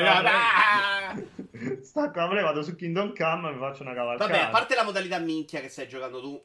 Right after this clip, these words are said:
Speaker 2: e non, non vuole essere un aggettivo per te, ovviamente, eh, però la stai
Speaker 1: Ok.
Speaker 2: giocando tu, non io.
Speaker 1: <laughs>
Speaker 2: Eh,
Speaker 1: Appena
Speaker 2: parlaci
Speaker 1: detto
Speaker 2: di questo
Speaker 1: mi spiace,
Speaker 2: Resident
Speaker 1: però.
Speaker 2: Evil due. <laughs>
Speaker 1: Eh, a parte questo, sì, nelle modalità standard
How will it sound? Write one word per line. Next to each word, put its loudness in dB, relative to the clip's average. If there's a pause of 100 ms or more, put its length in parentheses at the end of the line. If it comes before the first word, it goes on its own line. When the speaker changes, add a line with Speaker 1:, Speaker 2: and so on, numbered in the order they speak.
(140)
Speaker 2:
e -16
non, -12
non -14
vuole -8
essere -14
un -14
aggettivo -16
per -18
te, -20
ovviamente, -20
eh, -20
però -20
la -20
stai -16
Speaker 1:
Ok. -
Speaker 2:
giocando -10
tu, -16
non -14
io. -18 (360)
Speaker 1:
<laughs> -
Speaker 2:
Eh, -2
Speaker 1:
Appena 0
Speaker 2:
parlaci 4
Speaker 1:
detto -
Speaker 2:
di -6
questo 0
Speaker 1:
mi 4
spiace, -2
Speaker 2:
Resident -10
Speaker 1:
però. -6
Speaker 2:
Evil -2
due. -10 (1300)
<laughs> -16 (1600)
Speaker 1:
Eh, -6
a 2
parte -4
questo, -4
sì, -8
nelle -2
modalità 0
standard -2